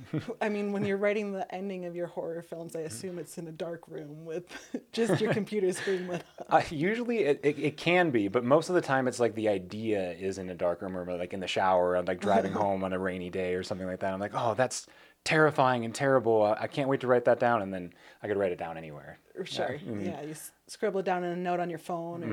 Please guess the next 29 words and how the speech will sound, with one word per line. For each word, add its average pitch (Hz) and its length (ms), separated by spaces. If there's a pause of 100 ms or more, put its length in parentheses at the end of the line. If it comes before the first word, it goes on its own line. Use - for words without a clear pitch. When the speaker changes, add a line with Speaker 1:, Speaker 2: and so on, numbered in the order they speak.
Speaker 1:
do 180 100
you 175 60
Speaker 2:
Mm-hmm. 156 40
Speaker 1:
keep 180 240
a 160 160
notebook 165 420
with 165 220
you 175 240
to 143 260 (920)
scribble 190 300
down 185 180
ideas? 185 600
Speaker 2:
Not 156 240
really. 107 340
My, 110 340
my 110 140
partner, 104 420
Kendall, 98 320
is 90 100
my 90 120
notebook. 87 460
I 104 80
just, 113 260
like, 110 240
<laughs> - 40
I, 107 100 (200)
I'm 139 180 (360)
just 160 180
like, 135 180